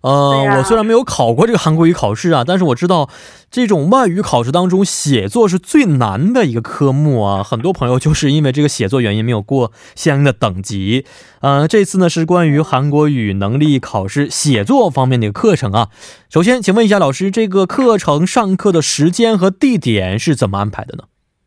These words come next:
Speaker 2: 时间是八月八号到九月五号，都是星期四，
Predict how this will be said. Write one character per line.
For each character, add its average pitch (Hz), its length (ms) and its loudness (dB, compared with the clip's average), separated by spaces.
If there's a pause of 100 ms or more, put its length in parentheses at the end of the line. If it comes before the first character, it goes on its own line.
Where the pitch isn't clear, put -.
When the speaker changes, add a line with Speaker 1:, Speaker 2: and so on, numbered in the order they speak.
(480)
Speaker 2:
时 269 280 -2
间 277 300 4
是 233 240 2 (160)
八 190 200 2
月 226 120 2 (140)
八 170 160 2
号 185 240 0 (100)
到 160 400 2 (180)
九 147 200 0
月 185 260 2
五 - 160 -4
号， 156 240 0
都 190 140 -4
是 190 120 -8 (140)
星 190 160 -12
期 185 100 -8 (120)
四， 175 120 -2